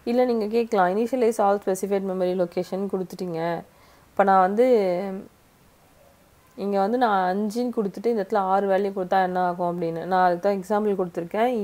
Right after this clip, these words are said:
A of three-ன்னு கொடுத்துட்டேன், ஆனா இங்க அஞ்சு value கொடுத்தேன் அப்படின்னா உங்களுக்கு error வரும். நீங்க check பண்ணி பாருங்க. Next partial array declaration.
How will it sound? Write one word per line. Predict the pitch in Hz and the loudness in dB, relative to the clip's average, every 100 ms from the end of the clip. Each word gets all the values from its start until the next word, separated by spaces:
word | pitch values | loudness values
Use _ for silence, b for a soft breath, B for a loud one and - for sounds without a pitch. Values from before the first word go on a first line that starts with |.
| 202 | -2
A | 226 240 | 0 2
of | 240 - | 0 -2
three-ன்னு | 202 226 247 220 | -4 -2 -2 -2
கொடுத்துட்டேன், | 190 180 180 180 226 320 b b b b b | -4 -4 -4 0 0 -2 b b b b b
ஆனா | 208 | 0
இங்க | 233 226 190 | 2 2 0
அஞ்சு | 202 208 | 2 2
value | 208 208 233 | 4 4 2
கொடுத்தேன் | 226 202 208 196 | -2 -4 -2 -2
அப்படின்னா | 180 180 185 | -2 -6 -4
உங்களுக்கு | 208 196 185 180 | -4 -4 -4 -2
error | 170 185 196 | 0 0 0
வரும். | 180 170 208 | 0 -2 -4
நீங்க | 196 175 | -4 -6
check | 180 175 | -6 -6
பண்ணி | 190 185 | -4 -4
பாருங்க. | 180 165 160 165 - _ _ b b b b b - | -4 -6 -6 -14 -18 _ _ b b b b b -6
Next | 196 - 247 | -6 -4 0
partial | 220 208 226 240 240 | 6 8 8 6 4
array | 220 196 202 | 6 4 2
declaration. | 196 196 185 175 170 170 | -2 0 2 2 0 -4